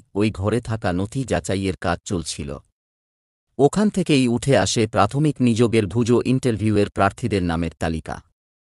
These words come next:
প্রায় দেড় হাজারের বেশি প্রার্থীর নামের তালিকা উদ্ধার হয়েছে। নিয়োগ দুর্নীতি নিয়ে যে তদন্ত চলছিল তাতে নানা সময়ে নানা তথ্য উঠে আসে। মাঝে লোকসভা নির্বাচনের সময়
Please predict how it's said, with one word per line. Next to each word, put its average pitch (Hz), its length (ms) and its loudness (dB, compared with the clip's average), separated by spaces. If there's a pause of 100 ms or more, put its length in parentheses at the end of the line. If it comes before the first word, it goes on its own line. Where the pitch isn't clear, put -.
(680)
প্রায় 131 240 4
দেড় 151 300 4
হাজারের 139 460 2
বেশি 113 320 0
প্রার্থীর 113 460 0
নামের 95 320 0
তালিকা 107 420 0
উদ্ধার 95 420 -4
হয়েছে। 87 360 -4 (280)
নিয়োগ 120 360 4
দুর্নীতি 120 480 2
নিয়ে 107 240 4
যে 101 160 0
তদন্ত 113 460 0
চলছিল 110 520 -2
তাতে 98 300 -2
নানা 85 240 0
সময়ে 92 380 -2
নানা 82 280 0
তথ্য - 300 -8
উঠে 92 280 -4
আসে। - 260 -8 (1000)
মাঝে 120 440 4
লোকসভা 151 560 4
নির্বাচনের 113 600 2
সময় 98 340 0